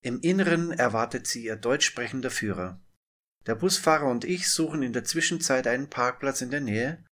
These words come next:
weil es vor dem Museum Parkverbot gibt. Wir haben nun die Altstadt, Herz Neapels genannt, erreicht.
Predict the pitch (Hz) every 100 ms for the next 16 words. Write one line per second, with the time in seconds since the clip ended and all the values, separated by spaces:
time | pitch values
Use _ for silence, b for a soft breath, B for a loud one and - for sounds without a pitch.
0 | _ _ _ - 101 104 - 120 117 107
1 | 107 107 123 135 143 92 87 - 101 95
2 | 90 - 95 - - - - _ - _
3 | _ - - 117 98 107 98 117 160 165
4 | 139 - 117 - 123 120 - _ _ _
5 | _ _ _ 101 113 - - 117 107 98
6 | 98 107 104 - 101 98 98 104 - b
7 | b b b 113 95 78 82 - - -